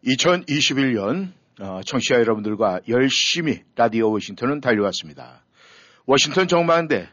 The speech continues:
오늘 십이월 삼십 일 마지막 순서 시작하도록 하겠습니다. 올해는 미국이나 한국, 그리고 전 세계가 코로나로 시작해서 코로나로 휘둘리다 끝나는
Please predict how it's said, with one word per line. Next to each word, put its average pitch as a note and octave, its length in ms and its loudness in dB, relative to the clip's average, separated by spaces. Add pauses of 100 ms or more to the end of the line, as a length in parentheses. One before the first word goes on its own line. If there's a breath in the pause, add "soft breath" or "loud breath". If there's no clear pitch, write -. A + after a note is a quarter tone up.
(120)
오늘 B2 360 2
십이월 C3 420 0
삼십 A2+ 380 -4
일 D2+ 120 -16 (440)
마지막 A2 400 0
순서 B2 420 -2 (140 soft breath)
시작하도록 G2+ 760 -2
하겠습니다. D#2+ 600 -10 (840 soft breath)
올해는 D3+ 380 4
미국이나 E3 480 2
한국, B2+ 500 0 (140)
그리고 B2 360 4
전 B2 280 2
세계가 B2 640 0 (500 soft breath)
코로나로 D#3 640 4
시작해서 B2 760 -2 (320)
코로나로 B2 600 2
휘둘리다 A#2 460 0
끝나는 A2+ 440 -2